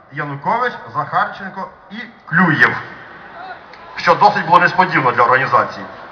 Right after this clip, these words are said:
е, організаторів. Перше місце зайняв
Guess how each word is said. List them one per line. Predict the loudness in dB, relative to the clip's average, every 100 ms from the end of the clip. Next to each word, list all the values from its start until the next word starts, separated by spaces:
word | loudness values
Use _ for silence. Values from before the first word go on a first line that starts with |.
| -4
е, | 2
організаторів. | 4 6 4 4 2 -6 -12 -16 -18 -14 4
Перше | 6 8 6 2
місце | 4 4 6 6 6 2 -10 -12 -4
зайняв | -2 6 10 10 6 -2